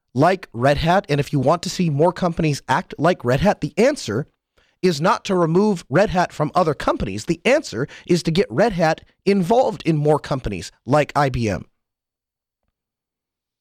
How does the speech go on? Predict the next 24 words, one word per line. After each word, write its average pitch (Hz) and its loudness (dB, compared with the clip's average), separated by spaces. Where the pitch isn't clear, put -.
So 220 2
I, 185 0
I 190 0
think 233 -2
that's 180 0
wh-, 165 -4
right 190 2
off 285 0
the 180 0
bat 143 0
what 139 0
I 143 2
have 143 2
a 123 0
problem 127 0
with. - -8
And 160 2
then, 190 2
like 185 2
I 160 0
said, 147 0
they're 175 2
not 214 2
even 190 -2